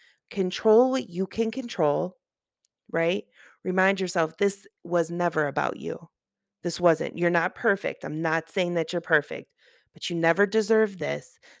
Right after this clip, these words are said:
There's nothing you could have done to prevent it, to change it.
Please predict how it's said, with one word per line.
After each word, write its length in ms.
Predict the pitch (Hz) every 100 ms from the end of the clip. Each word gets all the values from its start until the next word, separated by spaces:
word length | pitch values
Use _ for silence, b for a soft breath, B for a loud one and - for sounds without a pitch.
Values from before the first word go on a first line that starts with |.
| _
There's 220 | 165 165
nothing 420 | 175 190 190 190
you 120 | 202 190
could 160 | 214
have 140 | 175 160
done 240 | 160 156
to 120 | -
prevent 460 | - 156 151 165 190
it, 180 | 185 -
to 80 | -
change 400 | - 175 175 170
it. 160 | 170